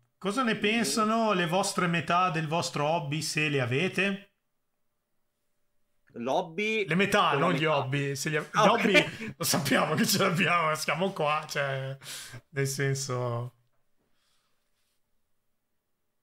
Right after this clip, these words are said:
Speaker 2: Allora, aspetta che stavo guardando se
Speaker 1: Cosa
Speaker 2: avevo
Speaker 1: sta fa-,
Speaker 2: detto
Speaker 1: sta chiamando Barbara, sta chiamando.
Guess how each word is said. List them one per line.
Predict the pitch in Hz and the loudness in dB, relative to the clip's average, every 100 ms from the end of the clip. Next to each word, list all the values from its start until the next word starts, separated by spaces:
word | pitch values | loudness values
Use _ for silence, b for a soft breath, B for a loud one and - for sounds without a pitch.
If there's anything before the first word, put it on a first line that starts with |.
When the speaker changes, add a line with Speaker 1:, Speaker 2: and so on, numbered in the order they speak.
| _ _ _ _ _ _ _ _ _ _ _ 139 | _ _ _ _ _ _ _ _ _ _ _ -8
Speaker 2:
Allora, | 143 139 135 131 127 113 104 101 - | -4 -2 -4 -6 -4 -4 -4 -6 -10
aspetta | 117 - 135 120 | -12 -8 -8 -8
che | 120 | -10
stavo | - 120 104 | -10 -10 -6
guardando | - 127 190 | -6 -6 -4
se | 330 | 0
Speaker 1:
Cosa | 254 | 0
Speaker 2:
avevo | 220 | 2
Speaker 1:
sta | 339 | 0
fa-, | - | 0
Speaker 2:
detto | - 107 | 0 -2
Speaker 1:
sta | 196 | -2
chiamando | - 180 196 185 190 | 0 2 2 2 2
Barbara, | 190 127 127 123 | 2 0 -4 -8
sta | 120 123 | -8 -8
chiamando. | 127 127 123 | -8 -8 -8